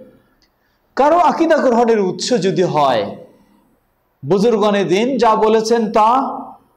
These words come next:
তাহলে তার আকীদা তো ভ্রান্ত হতেই পারে। কারো আকীদা গ্রহণের উৎস যদি হয় আমার দলে যা আছে তা,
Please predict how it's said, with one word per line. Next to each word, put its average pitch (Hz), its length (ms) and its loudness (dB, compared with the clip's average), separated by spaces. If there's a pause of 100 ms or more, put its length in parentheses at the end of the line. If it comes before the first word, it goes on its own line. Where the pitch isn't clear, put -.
(240)
তাহলে 160 360 2
তার 143 240 0
আকীদা 139 360 -4
তো 135 140 -8
ভ্রান্ত 135 380 -6
হতেই 165 320 -2
পারে। 220 360 0 (760)
কারো 311 220 2
আকীদা 302 340 2
গ্রহণের 226 400 2
উৎস 214 320 -2
যদি 202 280 0
হয় 170 240 0
আমার 156 360 0
দলে 175 300 2
যা 170 140 0
আছে 151 300 -2
তা, 156 240 0